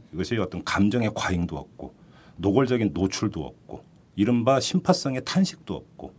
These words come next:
말 그대로 참으로 객관적인 시각을 견제하려고 참으로 노력을 했고, 그래서 하고 싶은 말을 참 많이 절제하고 있다라는 느낌을 저 개인적으로는 많이 받았어요.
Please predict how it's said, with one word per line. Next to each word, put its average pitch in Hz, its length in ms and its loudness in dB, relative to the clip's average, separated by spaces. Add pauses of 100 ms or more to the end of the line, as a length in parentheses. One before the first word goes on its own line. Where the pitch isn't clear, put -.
(320)
말 123 160 4
그대로 123 240 -2
참으로 202 400 4
객관적인 131 540 -2
시각을 107 440 -2
견제하려고 92 480 -4
참으로 147 360 0
노력을 80 320 -6
했고, - 380 -4 (460)
그래서 131 180 -4
하고 220 220 4
싶은 190 260 2
말을 165 180 0
참 - 280 4
많이 113 240 2
절제하고 120 460 0
있다라는 104 360 -2
느낌을 82 300 -6
저 78 160 -10
개인적으로는 82 640 0
많이 73 200 -6
받았어요. 73 500 -10